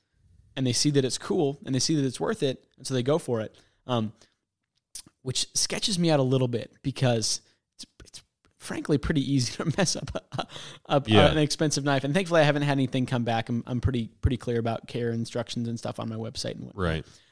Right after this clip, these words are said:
Speaker 1: Um, <laughs> but yeah, I, uh,
Speaker 2: Well, I, I, and it's, I guess, th-, kinda going through some of this stuff, and part of the point I wanted to kinda cover with some of these things that you're doing and,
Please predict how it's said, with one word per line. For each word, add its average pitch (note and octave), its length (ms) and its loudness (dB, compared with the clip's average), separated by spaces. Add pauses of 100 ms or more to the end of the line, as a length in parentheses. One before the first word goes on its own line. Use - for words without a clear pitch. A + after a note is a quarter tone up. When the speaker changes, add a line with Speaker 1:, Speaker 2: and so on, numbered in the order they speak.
(160)
Speaker 1:
Um, G#2+ 340 -4 (120)
<laughs> - 140 -4
but C#3 380 2 (380)
yeah, B2+ 400 0
I, B2+ 240 4
uh, A#2+ 380 2 (420)
Speaker 2:
Well, B2+ 220 8
I, C3+ 260 6
I, G2+ 180 -8
and C3 180 0
it's, - 360 2 (580)
I A#2 60 -6
guess, D#3 280 6
th-, G2 200 -8 (200)
kinda D#3 220 6
going A2+ 320 4
through A2+ 300 4
some G#2 240 2
of G2+ 60 0
this G2 120 2
stuff, G2 380 2
and F2+ 140 -4
part A2 240 4
of G2+ 80 2
the F2+ 60 0
point G2 280 0
I F#2 80 2
wanted F2+ 320 0
to E2 80 -2
kinda F2 240 -2
cover F#2+ 320 0
with F2+ 200 0
some G2+ 260 2
of F2+ 80 0
these F2 240 2
things F#2 240 0
that E2 160 -8
you're F#2+ 180 0
doing F2 400 2
and, E2 240 -2